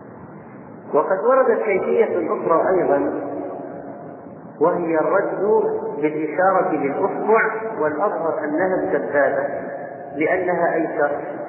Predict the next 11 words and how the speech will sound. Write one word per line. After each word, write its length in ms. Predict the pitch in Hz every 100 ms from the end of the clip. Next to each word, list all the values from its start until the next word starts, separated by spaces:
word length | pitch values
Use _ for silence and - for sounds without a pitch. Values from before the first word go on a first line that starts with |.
| - - - -
ولأن 440 | 147 156 196 180
العادة 460 | 151 139 170 156 143 143 151
جرت 200 | 175 170 143
برفعها، 520 | 143 - 123 117 110 - - - - - - - -
كما 220 | 147 147 147
جاء 440 | 165 208 - -
في 80 | 147
حديث 520 | 139 131 - 147 147
صهيب 600 | 139 156 151 131 123 -
قال: 380 | 156 160 190 226 - - - 156 - - - 135
"مررت 420 | 151 196 226